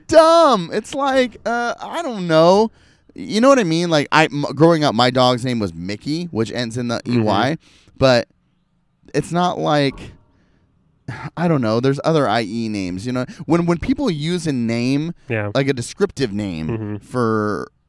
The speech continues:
Speaker 1: you know, like, I don't know. I can't even, the only one I can think of is Blackie, but that's Jen's old dog's name. <laughs> And I don't
Speaker 2: I know
Speaker 1: wanna,
Speaker 2: what you, I know what
Speaker 1: you
Speaker 2: you
Speaker 1: know what I
Speaker 2: mean.
Speaker 1: mean? But
Speaker 2: Yeah.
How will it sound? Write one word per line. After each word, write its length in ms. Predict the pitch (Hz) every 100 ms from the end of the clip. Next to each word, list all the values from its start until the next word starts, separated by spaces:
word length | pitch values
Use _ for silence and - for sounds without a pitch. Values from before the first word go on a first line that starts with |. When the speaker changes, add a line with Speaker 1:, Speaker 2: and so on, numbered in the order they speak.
| _ _ _ _ _ _ _ _
Speaker 1:
you 160 | - 170
know, 160 | 123
like, 320 | 120 110 104 - - _ _ _ _ 131
I 160 | 131
don't 240 | 95 62 60
know. 340 | 53 65 73 - _ _ -
I 80 | 131
can't 240 | 175 160
even, 160 | 147 127
the 80 |
only 160 | 151 160
one 120 | 151
I 60 | 143
can 140 | 127 117
think 160 | 127
of 120 | 127 107
is 100 | 101
Blackie, 680 | - 92 98 107 87 73 - -
but 120 | - 113
that's 240 | 123 117
Jen's 340 | 107 123 123
old 220 | 117 117 113
dog's 360 | 110 113 107 135
name. 360 | 117 - 147 -
<laughs> 40 | 381 539 -
And 420 | 294 302 277 - 156
I 60 |
don't 160 | 165 160
Speaker 2:
I 80 | 170
know 80 | 156
Speaker 1:
wanna, 40 |
Speaker 2:
what 180 | 135 -
you, 60 | 135
I 100 | 123
know 120 | 107
what 40 |
Speaker 1:
you 40 | 104
Speaker 2:
you 40 |
Speaker 1:
know 60 | 185
what 80 | 170
I 40 |
Speaker 2:
mean. 40 | 147
Speaker 1:
mean? 140 | 156
But 100 |
Speaker 2:
Yeah. 40 | 165